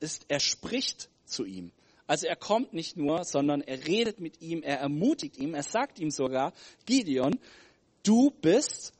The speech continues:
ein tapferer Held. Gideon, du bist ein Baumfäller, du bist ein Zertrümmerer.“ Er spricht hier schon zu Beginn in das Leben von Gideon rein, in sein, in sein Herz, in seine Existenz, in seine Identität,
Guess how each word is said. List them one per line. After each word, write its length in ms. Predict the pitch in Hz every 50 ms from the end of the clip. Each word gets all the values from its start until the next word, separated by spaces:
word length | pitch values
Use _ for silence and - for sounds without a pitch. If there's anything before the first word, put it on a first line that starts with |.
| _ _ -
ein 180 | 127 127 131
tapferer 600 | - - - 143 151 - - - 170 165 170 165
Held. 480 | 147 147 220 - - 98 92 - - _ _ _ _ _ _ _ _ _ _ _ _ _ - _ _
Gideon, 400 | - 185 240 294 269 185 160 160
du 100 | 147 151
bist 380 | 143 151 233 269 - - - _
ein 220 | 147 156 156 151 151 _ _ _ _ _
Baumfäller, 680 | - 180 - - - 160 - - - 113 107 104 104
du 100 | - 131
bist 360 | 127 135 196 214 - - -
ein 180 | 151 151 151 151
Zertrümmerer.“ 840 | - - 170 156 143 - - 185 208 240 262 254 180 120 92 78 76 _ _ _ _ - - - - _ _
Er 80 | 139
spricht 480 | 151 - - - - 240 311 285 - -
hier 200 | - 175 151 143
schon 300 | - - 165 156 156 156 - - - - _ _ _ - -
zu 240 | - - - 254 269
Beginn 520 | 269 208 160 135 170 156 135 131 165 214 - _ _ _
in 140 | - 180 190
das 180 | 180 175 - -
Leben 480 | 160 165 175 196 214 220 220 220 208 196
von 260 | - - 175 165 151
Gideon 380 | 160 190 220 214 208 180 160 147
rein, 300 | 151 165 175 175 165 165
in 200 | - 180 202 202
sein, 400 | - - 175 165 165 165 165 - - - _ _
in 100 | - 151
sein 200 | 147 156 139 135
Herz, 440 | - - 175 220 233 233 - - -
in 100 | 147 135
seine 320 | - 143 139 143 143 139
Existenz, 680 | 143 - - - 147 - - - - 220 220 208 - -
in 160 | - 139 131
seine 400 | 135 135 127 131 131 127 120 - _
Identität, 920 | - 196 196 220 208 202 - - 175 - - - 196 156 143 165 - -